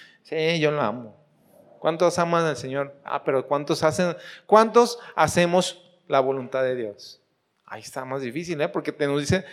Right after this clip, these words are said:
también amar al prójimo. Debemos de servir con amor, mas no por lo que sabemos hacer, para sentir, sentirnos necesarios o vistos por los demás. Y aquí les pregunto, ¿no?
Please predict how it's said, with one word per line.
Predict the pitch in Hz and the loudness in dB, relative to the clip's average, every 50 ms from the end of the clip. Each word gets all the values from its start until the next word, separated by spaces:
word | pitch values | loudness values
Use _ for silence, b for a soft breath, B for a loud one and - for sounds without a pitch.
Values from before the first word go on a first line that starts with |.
| B B B | B B B
también | - 135 135 147 156 160 - - | -6 -2 0 0 -2 -2 -2 -2
amar | 127 131 127 131 131 135 143 | -2 -2 0 0 0 2 4
al | 147 143 139 139 | 2 2 0 -2
prójimo. | 131 139 143 139 - 151 143 127 123 120 123 - _ _ _ _ _ _ _ _ | -2 -4 -4 -4 -6 -12 -12 -12 -14 -16 -20 -20 _ _ _ _ _ _ _ _
Debemos | - 160 170 180 202 233 226 202 | 0 2 2 4 4 2 2 0
de | 226 | -2
servir | 196 - 202 190 170 202 214 208 | 2 4 2 2 2 0 -6 0
con | - 226 233 214 185 | 2 2 4 4 4
amor, | 175 170 180 196 226 247 226 202 B B B B B B B | 2 4 4 6 6 6 4 2 B B B B B B B
mas | 151 156 156 147 151 151 160 | -2 4 4 4 4 4 2
no | 170 180 190 190 196 | 2 4 4 4 4
por | 220 208 | 4 4
lo | 208 202 202 | 6 4 4
que | - 175 | 2 -2
sabemos | 160 - 165 151 156 175 190 196 208 202 - 170 | 0 2 2 4 4 4 4 2 2 0 0 -2
hacer, | 151 - - 180 180 185 170 160 143 - - _ _ _ _ _ _ | -4 -2 0 2 2 2 0 -2 -8 -14 -20 _ _ _ _ _ _
para | - 151 143 147 | 0 2 2 2
sentir, | 143 - 156 147 143 135 - 170 175 180 180 180 - | 0 -2 -6 -8 -6 -2 2 2 2 2 0 -4 -12
sentirnos | - - - 151 147 143 - 180 175 160 196 196 190 - b b b b b b b b b _ - | -6 -4 -2 -2 -2 -4 -4 -4 0 2 0 0 0 -4 b b b b b b b b b _ -8
necesarios | - 156 151 - 160 139 - - 170 170 170 196 214 202 - - - - | -6 -6 -4 -4 -6 -6 0 2 2 2 4 2 0 0 -2 -8 -6 -2
o | - 139 | -2 0
vistos | 139 156 160 - - 170 - | 0 -2 -4 -6 -8 -10 -8
por | - - 156 139 | -4 -4 -2 0
los | 135 135 117 | 0 -2 -2
demás. | 131 131 139 170 185 165 - - - - _ _ _ _ _ _ _ _ _ _ _ _ _ _ _ _ _ _ _ _ _ _ _ - | -4 -6 -6 -8 -10 -12 -14 -16 -16 -18 _ _ _ _ _ _ _ _ _ _ _ _ _ _ _ _ _ _ _ _ _ _ _ -2
Y | 143 165 | 0 0
aquí | 160 - 190 214 | 0 0 0 0
les | 226 240 233 | 0 0 0
pregunto, | - - 202 190 180 220 233 226 180 - 160 151 | 2 4 4 4 4 2 0 0 0 0 0 0
¿no? | 147 151 208 302 - - _ | 0 -2 -4 -4 -8 -14 _